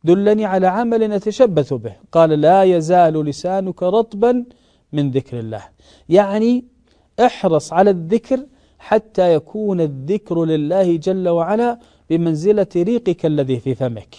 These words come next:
بمعنى أنك لا تفارق الذكر أبداً. وقيل المعنى: "لا يزال لسانك رطبا من ذكر الله"، المعنى في ذلك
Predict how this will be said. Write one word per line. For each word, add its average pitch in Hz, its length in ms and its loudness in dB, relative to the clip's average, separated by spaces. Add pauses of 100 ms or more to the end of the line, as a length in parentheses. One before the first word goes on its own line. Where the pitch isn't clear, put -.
(100)
بمعنى 175 580 0 (600)
أنك 226 340 0
لا 269 260 6
تفارق 175 640 -2 (460)
الذكر 156 640 -4
أبداً. 113 420 -10 (1080)
وقيل 202 380 0
المعنى: 165 640 -2
"لا 156 180 4
يزال 156 400 0 (100)
لسانك 151 500 -4
رطبا 156 340 -4
من 131 240 -6
ذكر 156 280 -6
الله"، 185 360 -4 (540)
المعنى 180 400 -2
في 147 180 -6
ذلك 160 500 -2